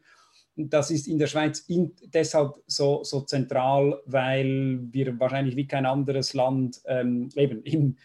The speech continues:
Kern dieses, äh, dieses globalen Kapitalismus stecken. Zwei Drittel des Goldes der Welt wird über die Schweiz gehandelt. Glencore hat seinen Sitz in der Schweiz und die Banken finanzieren einen Großteil des globalen Rohstoffhandels. Könnte schon auch Signalwirkung haben, ähm,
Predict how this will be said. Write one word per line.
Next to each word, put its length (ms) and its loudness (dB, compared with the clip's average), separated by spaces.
Kern 360 4
dieses, 440 -4
äh, 280 2
dieses 380 -12
globalen 400 0
Kapitalismus 640 -8
stecken. 400 -6
Zwei 220 -4
Drittel 320 -4
des 200 -8
Goldes 600 -2
der 180 -4
Welt 320 -2
wird 160 -6
über 120 -6
die 100 -8
Schweiz 420 -4
gehandelt. 600 -2
Glencore 680 0
hat 140 -8
seinen 200 -4
Sitz 300 -10
in 120 -10
der 80 -8
Schweiz 440 -8
und 100 -14
die 60 -10
Banken 440 -4
finanzieren 600 -8
einen 120 -6
Großteil 520 -8
des 180 -16
globalen 400 2
Rohstoffhandels. 1160 -4
Könnte 260 0
schon 160 0
auch 100 0
Signalwirkung 840 -4
haben, 340 -8
ähm, 320 -8